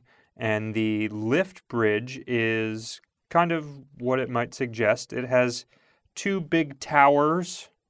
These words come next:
uh, on either side of the bridge, more or less, and then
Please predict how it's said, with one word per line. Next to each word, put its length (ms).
uh, 360
on 180
either 280
side 480
of 220
the 60
bridge, 380
more 220
or 40
less, 320
and 240
then 280